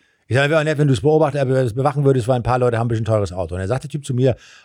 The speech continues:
„Ah, du bist auch so einer von den Typen, die mit so einem richtig peinlichen Auto vorfahren.“ Ich sage, „Ich komme mit einem richtig peinlichen Auto vorgefahren. Das ist richtig unangenehm.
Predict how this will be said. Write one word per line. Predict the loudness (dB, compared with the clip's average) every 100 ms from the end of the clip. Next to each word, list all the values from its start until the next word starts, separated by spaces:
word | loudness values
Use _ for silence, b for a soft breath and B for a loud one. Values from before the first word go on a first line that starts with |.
| B
„Ah, | -4 -2
du |
bist | -2 0
auch | 2
so | 2
einer | 0 -2
von | -2 -2
den | 0
Typen, | -2 0
die | -2
mit | 0
so | -2
einem | -2
richtig | -2 -2
peinlichen | -2 -2 -2
Auto | 0 0 -2
vorfahren.“ | -4 -6 -8
Ich | -6
sage, | -8
„Ich | -10
komme | -6 -4 -2
mit | -4
einem | -8
richtig | -14 -20 -20 -20
peinlichen | -20 _ _ _
Auto | -20 -20 _
vorgefahren. | _ _ _ -20 -20 -20 B B B -6
Das | -6 -4
ist | -6 -6 -2
richtig | -4 -4 -8 -8 -6
unangenehm. | -4 -4 -4 -12 -16 -18 -18 -20 _